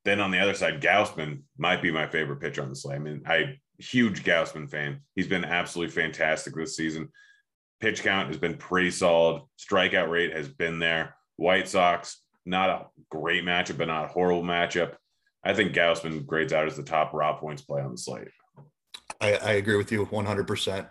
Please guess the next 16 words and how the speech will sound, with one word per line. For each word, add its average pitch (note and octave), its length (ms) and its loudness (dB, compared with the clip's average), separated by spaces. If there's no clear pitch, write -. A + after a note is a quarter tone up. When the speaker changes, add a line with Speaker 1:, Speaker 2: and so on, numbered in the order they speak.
Speaker 2:
Um, G2+ 260 0
this A2+ 180 2
White A#2+ 180 6
Sox A#2 260 2
lineup A2 380 0
has A2 120 0
struggled A#2 400 4
all A2 160 6
year G#2 140 2
long, G#2+ 320 2
and G#2 200 -6
now A2 220 2
they're G#2+ 220 2
really G#2 360 0
banged F#2 320 -4
up. F2 320 -6